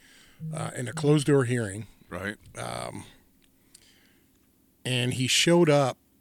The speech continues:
Speaker 1: prior to it and had a set-up press conference ready to go.
Speaker 2: Yeah.
Speaker 1: Which I think, um, the Chinese spy dude, uh, is the one whose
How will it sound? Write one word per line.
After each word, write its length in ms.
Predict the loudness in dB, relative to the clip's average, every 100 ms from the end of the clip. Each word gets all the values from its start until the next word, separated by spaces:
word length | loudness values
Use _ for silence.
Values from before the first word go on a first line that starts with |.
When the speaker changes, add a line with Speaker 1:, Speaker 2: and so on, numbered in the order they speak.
| _
Speaker 1:
prior 480 | -2 0 0 2 0
to 300 | 0 2 2
it 180 | 2 -4 _ _ _ _ _ _ _ -10
and 140 | -6
had 260 | 0 2 2
a 180 | 2
set-up 600 | 2 0 2 2 0 -2
press 320 | -2 2 0 0
conference 500 | -6 -8 -10 -10 -6
ready 240 | -6 -4
to 80 | -6
go. 260 | -10 -14 -16 _ _ -20 -20 -20 _ _ _ _ _
Speaker 2:
Yeah. 280 | -10 -10 -10 -18 _ _ _ _ _ _ _ -6
Speaker 1:
Which 440 | -2 0 -2 -4 -6
I 100 | -8
think, 420 | 0 0 0 0
um, 540 | 0 0 -2 -4 -6 -12 _ _ _
the 120 | -10 -4
Chinese 480 | 2 2 2 0
spy 420 | -2 -2 -2 0 0
dude, 520 | 0 0 -2 -4 -10 _ _ _ _ _ _ -14
uh, 220 | -8 -8 -6
is 200 | -6 -6
the 80 | -6
one 320 | -6 -6 -6
whose 920 | -4 -4 -4 -4 -6 -8 -10 -10 -10